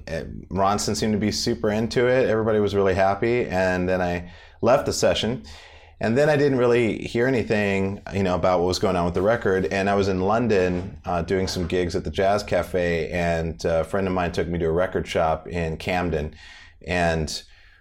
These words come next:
I went to the record shop, and I saw one of the featured records was the Mark Ronson record. I was like, "Oh, shit. Oh, cool. Oh, here's the song, uh, I did." And I, I'd heard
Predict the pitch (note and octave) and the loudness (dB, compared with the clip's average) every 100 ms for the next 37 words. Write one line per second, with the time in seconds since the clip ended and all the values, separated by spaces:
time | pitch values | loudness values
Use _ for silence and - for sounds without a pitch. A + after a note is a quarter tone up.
0 | - - F2+ G#2+ F#2+ G#2 A#2 - G2+ F2 | -12 -2 0 2 2 2 2 0 2 2
1 | F2 - F2+ E2 G2+ F#2 F#2 E2 G2+ - | 0 0 -2 0 2 2 2 0 -2 -2
2 | E2+ G2+ G#2+ F2 - F2 D#2+ F2 E2+ F2 | 0 0 0 -2 0 0 0 -2 0 0
3 | E2+ F#2+ G2 A2 F2+ D2+ D2 - - - | 0 2 0 0 -4 -4 -6 -10 -12 -14
4 | E2 E2 D#2 - B2+ D3 - - E3 E3+ | -10 -6 -4 -2 0 0 0 -2 0 0
5 | - - C#3 C3+ E3+ C#3 D#3 E3 F3+ E3 | 0 0 0 2 2 2 4 4 2 0
6 | - G3 G#3 D3 - G2+ F#2+ E2+ D#2+ - | 2 2 4 0 -2 0 0 0 -2 -4
7 | F#2+ B2 G#2+ G#2+ A2 A2 B2 A#2+ - B2 | -2 0 2 2 2 2 2 2 2 0
8 | G#2+ - E3+ F3+ E3+ C#3+ C3+ | 0 -2 0 2 4 2 -2